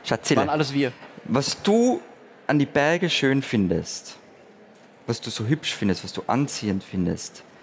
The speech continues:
Speaker 1: das ist in Wahrheit eine Schönheitsindustrie, die da veranstaltet wird. Wir machen den Berg schön für dich, so dass du genau das machst, diese Sehnsucht nach diesen Bergen,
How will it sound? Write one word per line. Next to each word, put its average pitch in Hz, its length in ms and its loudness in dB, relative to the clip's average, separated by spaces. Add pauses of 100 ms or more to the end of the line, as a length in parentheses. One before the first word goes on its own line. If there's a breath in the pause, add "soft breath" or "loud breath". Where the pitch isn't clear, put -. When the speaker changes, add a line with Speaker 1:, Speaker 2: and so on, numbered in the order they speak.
(320 loud breath)
Speaker 1:
das - 180 -2
ist - 380 0
in 101 140 0
Wahrheit 123 380 2
eine 95 160 0
Schönheitsindustrie, 104 1120 0
die 95 100 0
da 90 100 0
veranstaltet 87 640 -2
wird. 98 260 -2
Wir 160 220 4
machen 143 500 0
den 95 220 2
Berg 98 360 0
schön 98 380 0 (200 loud breath)
für - 200 -2
dich, - 580 -4 (400 loud breath)
so 175 220 2
dass 180 140 0
du 143 100 0
genau 143 420 4
das 165 280 0
machst, 147 280 0
diese 123 200 -8
Sehnsucht 156 800 0
nach 120 120 -2
diesen 110 320 -6
Bergen, 123 560 0